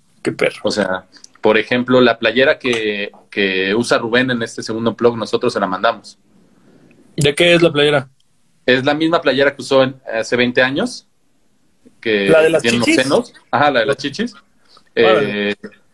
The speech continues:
Speaker 2: la hicimos en negro. Él la, la quería en otro color y justo se la mandamos para que la pudiera hacer.
Speaker 1: A huevo.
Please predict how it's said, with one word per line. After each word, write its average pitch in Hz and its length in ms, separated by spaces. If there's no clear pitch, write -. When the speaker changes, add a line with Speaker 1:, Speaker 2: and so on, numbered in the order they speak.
Speaker 2:
la 113 120
hicimos 143 720
en 143 120
negro. 160 340
Él 139 120
la, 143 160
la 127 160
quería 131 200
en 143 60
otro 147 180
color 135 500
y 95 640
justo 123 320
se 117 100
la 101 80
mandamos 101 380
para 101 180
que - 80
la 87 100
pudiera 95 240
hacer. 98 260
Speaker 1:
A - 80
huevo. 67 360